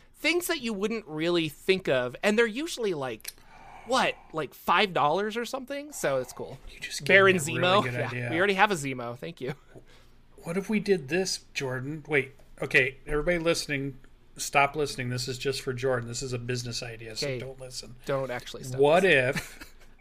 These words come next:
Speaker 1: <laughs>
Speaker 2: we did a Dungeons and Dragons magic system where your spells were built off of foreign languages, and the purpose was to help you learn how to speak a foreign language?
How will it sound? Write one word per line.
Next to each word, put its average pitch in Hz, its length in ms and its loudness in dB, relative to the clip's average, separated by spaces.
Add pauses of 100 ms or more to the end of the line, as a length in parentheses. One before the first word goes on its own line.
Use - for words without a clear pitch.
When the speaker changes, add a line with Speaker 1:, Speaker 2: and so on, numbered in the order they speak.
(120)
Speaker 1:
<laughs> - 460 -20
Speaker 2:
we 143 320 -2
did 147 540 8
a 135 80 0
Dungeons 135 340 -2
and 151 100 -6
Dragons 139 400 2
magic 135 420 2
system 117 680 -4 (580)
where 131 720 6 (600)
your 135 160 6
spells 160 840 4 (160)
were 143 140 2
built 143 500 4
off 131 280 0
of 127 140 -4
foreign 139 560 -2
languages, 123 800 -2 (140)
and 135 140 -6
the 123 60 -4
purpose 170 460 -4
was 135 160 -6
to 135 80 -4
help 147 340 -2
you 143 140 -6
learn 135 380 -4
how 131 180 -6
to 127 100 -8
speak - 380 -10
a 123 40 -12
foreign 120 500 -10
language? 127 680 -12